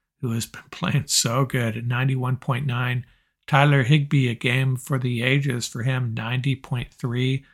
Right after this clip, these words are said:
Leonard Floyd, according to Pro Football Focus, had a good grade, eighty-eight point four. And Bryson Hopkins comes out from the shadows and posts an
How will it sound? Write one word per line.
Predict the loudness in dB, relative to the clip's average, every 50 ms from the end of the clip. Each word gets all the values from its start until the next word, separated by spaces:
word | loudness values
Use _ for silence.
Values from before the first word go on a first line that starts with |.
| _ _ _ _ _ _ -2
Leonard | 2 6 6 8 8 6 4
Floyd, | 2 2 2 4 4 4 2 2 0 -2
according | -6 -4 -2 -2 -2 -2 -4
to | -4
Pro | -4 -4 -4 -4
Football | -4 -4 -8 -8 -8 -10 -10 -8
Focus, | -8 -8 -8 -8 -8 -6 -4
had | -4 -4
a | -4 -6
good | -6 -8 -8 -8
grade, | -6 -6 -4 -4 -4 -6 -10 -20 _ _
eighty-eight | -4 -4 -2 0 0 -2 -2 -4 -4
point | 0 0 0 0 -2 _
four. | -8 -4 -2 0 0 0 -2 -4 -10 -20 -20 _ _ _ _ _ _ 0
And | 2 4 4 4 4 2
Bryson | 2 4 4 4 4 4 4 6 6 6
Hopkins | 6 6 4 2 2 4 4 4 2 0 -2 0 0 0 -2 -8 -6 -8 -8 -8 _ _ _ _ _ _
comes | -2 0 2 2 4 4
out | 4 4 4 2 -2 -6
from | 0 2 4
the | 4 4
shadows | 4 4 4 6 6 6 6 6 4 0 -2 -6 -6 -4 -4 -4 -6 _ _
and | -4 -2 -2 -2 -2
posts | -2 0 2 2 2 2 2 0 0 -2
an | -4 -4 -4 -4 -8 -10